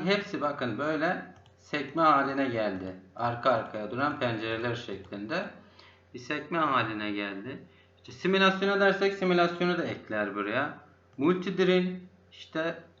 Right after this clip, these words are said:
optimizasyon, bu nesting. Optimizasyonlarla al-, alakalı ayarları yaptığımız, işlemleri yaptığımız pencere ekle, sabitler.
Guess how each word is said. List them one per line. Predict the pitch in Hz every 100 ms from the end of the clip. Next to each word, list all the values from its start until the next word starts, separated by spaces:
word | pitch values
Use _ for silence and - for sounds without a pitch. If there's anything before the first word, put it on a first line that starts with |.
| -
optimizasyon, | 160 170 - 185 175 175 165 - 165 160
bu | 147
nesting. | 139 147 - - 160 123 - - - _ _ _ -
Optimizasyonlarla | - - 131 131 120 - 135 143 135 123
al-, | 110 104 -
alakalı | 113 107 123 110
ayarları | 113 117 113 113
yaptığımız, | 113 104 - 110 107 104
işlemleri | - - 113 110 107
yaptığımız | 104 104 - 104 104
pencere | 107 104 117
ekle, | - 156 160 - 123 127 -
sabitler. | - 139 143 131 - 110 131